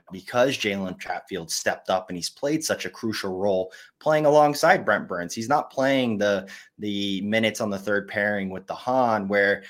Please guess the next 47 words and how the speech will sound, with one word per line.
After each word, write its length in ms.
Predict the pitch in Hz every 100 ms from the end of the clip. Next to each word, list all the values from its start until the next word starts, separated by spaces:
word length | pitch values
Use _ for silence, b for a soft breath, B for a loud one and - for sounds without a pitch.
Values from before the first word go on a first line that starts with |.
| B
you're 140 | 110 104
getting 360 | 110 107 104
the 120 | 98
third 320 | 98 107 101 95
and 100 | 95
fourth 240 | 101 98
line 260 | 98 95 95
matchups. 520 | 107 107 - 87 -
He's 220 | 101 95
playing 380 | - 135 147 120
against 380 | 98 101 98 -
guys' 260 | 90 92
top 300 | - 98 -
lines, 320 | 101 117 113 104
and 100 | 98
he's 160 | 98
still 360 | - - 131 120
doing 420 | 101 110 117 98
what 160 | 92 92
he 120 | 92
does, 440 | 87 113 113 95
and 80 | 92
he's 140 | 87
still 260 | - - 131
producing 480 | - 98 101 - 85
points. 460 | - 160 135 - - B B B
That's 140 | 113 -
the 80 | 95
best 260 | 98 -
thing. 240 | 107 92 - b b -
You 120 | 101
know, 200 | 98 95
he, 200 | 101 98
he's, 300 | 98 104 92
he's 180 | 117 98
come 240 | - 127
into 220 | 123 127
his 140 | 127 110
own 240 | 101 104
here. 300 | 95 107 104
And, 220 | 104 98 B B B -
um, 320 | 110 107 101
I 140 | - 113
was 180 | 110 113
listening 460 | 135 - 123 107
to, 340 | - 117 107 101
um, 380 | 98 92 87